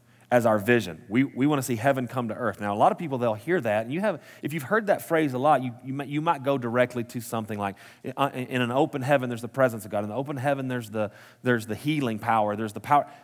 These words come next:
There's lots of things. But here's what I just read, that if you tithe, the heavens open up. So you can't say, "My vision is to see open heavens," and then actually have a way to open the heavens and not talk about it.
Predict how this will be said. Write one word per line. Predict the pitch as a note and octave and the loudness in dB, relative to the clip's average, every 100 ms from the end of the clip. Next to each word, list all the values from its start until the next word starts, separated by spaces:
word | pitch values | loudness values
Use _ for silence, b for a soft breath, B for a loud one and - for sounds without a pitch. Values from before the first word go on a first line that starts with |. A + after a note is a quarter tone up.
| - | -4
There's | C3 | 0
lots | B2+ F3+ F3 | 8 8 6
of | B2 | -4
things. | E3 A#2+ G#2 - | -4 -4 -8 -10
But | A#2+ | -8
here's | C3 A#3 F#3 | 0 0 4
what | C#3+ | 6
I | E3 | 8
just | F3 C3 - | 6 -2 -4
read, | G#2+ G2+ G2 B B B | -2 -2 -2 B B B
that | - B2 A#2 - - | 4 4 4 -10 -4
if | F3+ A#3 - D#3+ | 2 2 2 -2
you | A#2 | -4
tithe, | - - A3 F3 A2+ A2 G#2+ - A2+ | -2 6 10 10 8 2 -6 -12 -6
the | A2+ | -2
heavens | D3 D3 B2 A2 | 4 4 4 0
open | A#2 G#2 | -2 -2
up. | G#2+ F2 - _ _ _ b b b b | -6 -8 -12 _ _ _ b b b b
So | - | -4
you | D3+ | -2
can't | G3+ A#3+ | 0 0
say, | G3+ F#3+ | 2 4
"My | D#3 | 4
vision | B2 F3+ F3 D3 | 4 0 0 -4
is | B2+ | -6
to | - | -4
see | C3+ | 0
open | C#3 C#3 | 0 -2
heavens," | A#2+ D3 C#3+ G2+ G2 - | 0 2 2 -2 -8 -6
and | B2+ | -4
then | C3 - | -2 2
actually | G3 - E3 | 2 2 2
have | E3 E3 | 2 2
a | |
way | C#3 D#3+ E3 A2+ A2+ - b b | 2 4 4 2 -4 -10 b b
to | - - | -6 2
open | E3+ C#3 | 2 4
the | C3 | 4
heavens | E3 F#3 B2 G#2 G#2 - | 6 6 4 -4 -8 -6
and | A2+ | -4
not | A#2 | -4
talk | A2 A2+ F#2+ | -2 -4 -4
about | - | -12
it. | - | -12